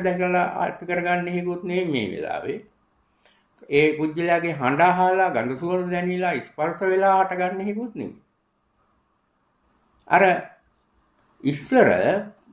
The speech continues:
අතීතයේ ඒ පුජ්‍යලයා ඇහැට දැකලා ඇහෙන් ඇති කරපු රූපස්කන්ධය, රූපය දැන් මනසට ධම්මයක් නිසාවෙන් වර්තමානයේ ගෝචර කර හැකියි.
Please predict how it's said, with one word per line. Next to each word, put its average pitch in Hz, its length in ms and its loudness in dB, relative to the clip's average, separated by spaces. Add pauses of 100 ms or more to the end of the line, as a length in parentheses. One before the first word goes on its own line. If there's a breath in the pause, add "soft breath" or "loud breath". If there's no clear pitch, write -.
(380)
අතීතයේ 147 1000 -4
ඒ 170 220 -4
පුජ්‍යලයා 185 720 4 (260)
ඇහැට 165 540 -2
දැකලා 208 600 2 (580)
ඇහෙන් 220 340 2 (100)
ඇති 151 240 -2
කරපු 139 440 -2
රූපස්කන්ධය, 143 960 -6 (720)
රූපය 202 400 -2 (480)
දැන් 143 240 -6
මනසට 139 580 -6 (1080)
ධම්මයක් 131 640 2
නිසාවෙන් 143 760 -4
වර්තමානයේ 160 800 -6
ගෝචර 131 380 -6
කර - 160 -20
හැකියි. 117 220 -20